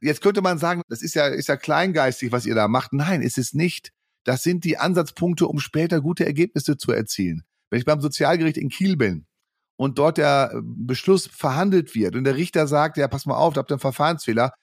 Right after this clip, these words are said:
ihr müsst alles neu aufwickeln.“ Dann kommt der Rechtsanwalt und sagt, „Ja, oder sollen wir uns mal verständigen? Ich habe folgenden Vorschlag.“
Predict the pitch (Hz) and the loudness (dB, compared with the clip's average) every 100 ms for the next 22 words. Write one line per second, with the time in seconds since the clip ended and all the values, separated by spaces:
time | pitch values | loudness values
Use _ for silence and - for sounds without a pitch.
0 | _ - 135 131 151 139 - 151 190 127 | _ -2 -2 0 -2 -2 0 2 2 2
1 | 123 131 120 90 73 - _ _ _ _ | 0 -2 -2 -2 -4 -10 _ _ _ _
2 | _ _ _ _ 107 107 156 156 135 135 | _ _ _ _ -12 -8 -6 2 2 2
3 | 143 151 143 147 135 139 143 147 143 139 | -2 -4 -2 -2 0 0 0 0 0 0
4 | 131 143 147 - 143 143 143 - 147 110 | 2 2 0 -2 -4 -2 -2 0 0 0
5 | 107 110 - 135 131 120 131 - 87 - | -2 -2 0 0 0 0 -2 -2 -8 -10